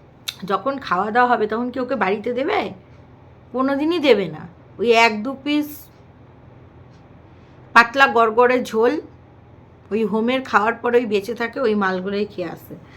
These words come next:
আচ্ছা, এখন সব আইটেমগুলোর নাম বলছিল।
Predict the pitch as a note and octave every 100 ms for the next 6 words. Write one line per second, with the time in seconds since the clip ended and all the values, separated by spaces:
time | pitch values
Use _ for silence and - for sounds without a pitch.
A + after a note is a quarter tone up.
0 | - - - - F#3+ - - - - -
1 | - - - G4 A3+ - D#4+ D#4+ - C4
2 | C4 C4+ - G#3 A#3 - C4+ C4+ A3+ B3+
3 | A#3+ F#3+ G3 G3+ A#3+ A3 G#3 G#3 - E3
4 | E3